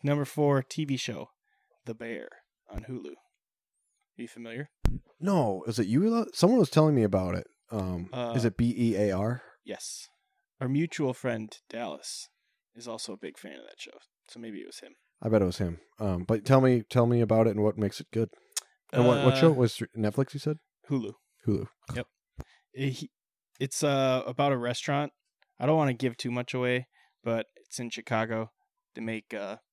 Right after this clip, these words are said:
Speaker 1: what are those sandwiches called? I don't remember.
Speaker 2: Grinders.
Speaker 1: I don't know. I don't rem-,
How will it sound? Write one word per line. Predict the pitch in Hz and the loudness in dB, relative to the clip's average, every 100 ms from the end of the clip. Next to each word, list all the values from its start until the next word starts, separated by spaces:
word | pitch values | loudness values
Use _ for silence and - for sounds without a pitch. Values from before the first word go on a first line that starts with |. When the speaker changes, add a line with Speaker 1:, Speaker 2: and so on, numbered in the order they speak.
| _ _ _ _ _ _ | _ _ _ _ _ _
Speaker 1:
what | - 107 | -16 -14
are | |
those | 104 - | -12 -14
sandwiches | - - - - | -16 -18 -18 -20
called? | - - _ _ _ _ _ _ _ _ _ _ - | -20 -20 _ _ _ _ _ _ _ _ _ _ -6
I | |
don't | 104 - | 0 2
remember. | - | 2
Speaker 2:
Grinders. | 95 92 90 78 - - 87 _ _ _ _ - | 0 0 0 -2 -4 -6 -10 _ _ _ _ -8
Speaker 1:
I | |
don't | 143 151 | -6 -4
know. | 117 _ _ _ _ _ | -8 _ _ _ _ _
I | - | -10
don't | 147 | -8
rem-, | 151 | -8